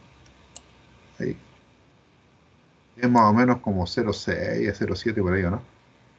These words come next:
Cero seis y algo. Entonces, mira, fíjense acá. Si le pongo T posición, me da cero cincuenta y cinco, que es el valor del,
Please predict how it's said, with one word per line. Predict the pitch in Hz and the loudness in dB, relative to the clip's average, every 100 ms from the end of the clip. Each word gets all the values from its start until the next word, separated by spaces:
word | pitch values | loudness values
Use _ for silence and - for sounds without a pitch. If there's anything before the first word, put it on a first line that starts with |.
| _ - | _ -10
Cero | - - | -6 -4
seis | - 107 | -6 -6
y | 110 104 | -2 0
algo. | 107 92 85 - - _ _ _ _ - - - | 0 -2 -6 -14 -20 _ _ _ _ -20 -20 -20
Entonces, | - - | -12 -2
mira, | 95 87 85 | 0 0 0
fíjense | 123 131 131 | 0 0 -2
acá. | 131 165 - - - - - - | -2 -4 -6 -18 -20 -20 -20 -10
Si | 104 | -2
le | 101 | 0
pongo | 110 107 - - _ _ _ _ | 2 0 -4 -20 _ _ _ _
T | - 127 | 0 0
posición, | 131 - 131 165 208 - _ _ | 0 -6 -2 -2 -2 -8 _ _
me | - | -4
da | 98 107 | -2 -2
cero | - 107 | -4 -6
cincuenta | 104 98 98 90 | -6 -6 -6 -6
y | 85 | -6
cinco, | - 90 85 - _ _ _ _ _ _ _ _ _ _ _ _ | -6 -6 -8 -16 _ _ _ _ _ _ _ _ _ _ _ _
que | 107 | 0
es | 98 | 2
el | |
valor | 90 87 104 120 | 2 2 4 4
del, | 123 120 | 2 0